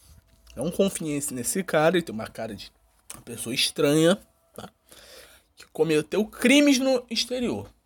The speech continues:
tá? Ele, ele tem cara. Posso julgar que ele tem cara. Eslovênia, participante do grupo Piroca, do B B Big Brother Brasil,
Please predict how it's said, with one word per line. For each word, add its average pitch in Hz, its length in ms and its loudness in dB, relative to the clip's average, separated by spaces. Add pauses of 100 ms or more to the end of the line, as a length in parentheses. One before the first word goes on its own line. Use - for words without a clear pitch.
(160)
tá? 135 180 -8 (320)
Ele, 143 300 -8
ele 202 160 0
tem - 180 -4
cara. - 340 -4 (280)
Posso 131 240 -8
julgar 160 320 -2
que - 160 -12
ele 185 120 -8
tem 269 120 -8
cara. - 220 -12 (580)
Eslovênia, 285 580 6
participante 214 440 2
do 180 120 -2
grupo 147 320 -4
Piroca, 202 580 2 (200)
do 214 80 2
B 151 120 4
B 143 280 -2
Big 147 240 -2
Brother 127 280 4
Brasil, 190 440 4